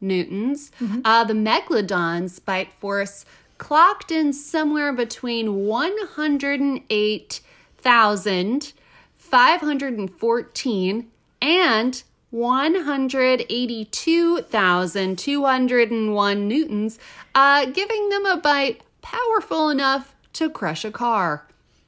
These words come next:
Speaker 2: There you go.
Speaker 1: There you
Speaker 2: <laughs>
Speaker 1: go. Um, not only is the gravity, what I said, incredible, um, but I also nailed those numbers.
Speaker 2: You did.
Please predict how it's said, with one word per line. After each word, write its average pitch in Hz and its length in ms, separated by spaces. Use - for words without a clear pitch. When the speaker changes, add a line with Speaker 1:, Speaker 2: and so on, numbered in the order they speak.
Speaker 2:
There 285 100
you 349 140
go. 392 340
Speaker 1:
There 247 160
you 330 140
Speaker 2:
<laughs> 254 40
Speaker 1:
go. 294 540
Um, 254 600
not 269 220
only 311 240
is 370 140
the 277 100
gravity, 226 840
what 247 220
I 240 140
said, 202 320
incredible, 202 1040
um, 247 320
but 254 100
I 269 180
also 339 480
nailed 190 480
those 160 260
numbers. 143 520
Speaker 2:
You 262 100
did. 214 240